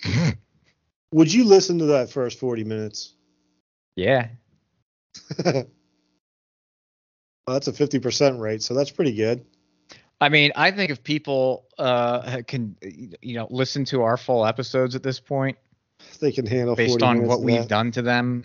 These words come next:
Speaker 1: especially for that Joe Biden economic report
Speaker 2: Yeah.
Speaker 1: thing that we did.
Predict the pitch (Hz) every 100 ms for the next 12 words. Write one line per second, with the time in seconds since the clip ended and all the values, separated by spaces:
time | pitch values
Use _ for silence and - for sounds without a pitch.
0 | - 110 - 113 127 117 117 110 107 -
1 | 113 110 110 107 107 107 110 98 104 110
2 | 113 107 - 113 110 - _ _ _ _
3 | _ _ _ 143 143 151 151 147 143 143
4 | 135 113 113